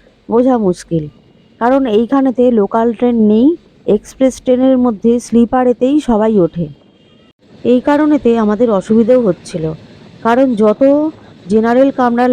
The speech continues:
লোক সব স্লিপারেতে উঠে পড়েছে। এত ভিড়, তাদেরকে আমাদের সিটেতেই বসতে দিতে হচ্ছে। যখন আমাদের ট্রেনটা বেনারসে এসে থামলো, এইখানেতে প্লেটে করে ঘুগনি আর ভাত বিক্রি করছিল, যেটার দাম হচ্ছে ষাট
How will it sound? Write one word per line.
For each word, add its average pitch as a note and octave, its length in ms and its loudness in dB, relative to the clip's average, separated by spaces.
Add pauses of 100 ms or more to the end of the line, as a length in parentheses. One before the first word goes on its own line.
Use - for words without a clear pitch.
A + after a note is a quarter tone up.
(100)
লোক G#3+ 180 0
সব B3 200 -2
স্লিপারেতে A3 580 0
উঠে B3 320 0
পড়েছে। B3 340 0 (540)
এত F#3 220 -4 (160)
ভিড়, A#3+ 320 4
তাদেরকে G#3 420 -2 (100)
আমাদের G3 340 -2
সিটেতেই A3+ 460 0
বসতে F#3+ 300 -2
দিতে G#3 240 0
হচ্ছে। D#3+ 440 -6 (1040)
যখন A#3 360 0
আমাদের B3 380 0
ট্রেনটা A#3+ 400 0
বেনারসে G#3 600 0
এসে B3 140 -2
থামলো, G3+ 380 0 (500)
এইখানেতে A#3+ 600 0
প্লেটে G#3+ 360 0
করে A#3+ 240 0 (300)
ঘুগনি G#3 420 0
আর A#3 220 -2
ভাত G3+ 140 -2 (100)
বিক্রি A3+ 260 0
করছিল, A3+ 400 -2 (680)
যেটার A#3+ 440 0
দাম G#3 280 -2
হচ্ছে A#3+ 360 -2
ষাট A#3 240 -6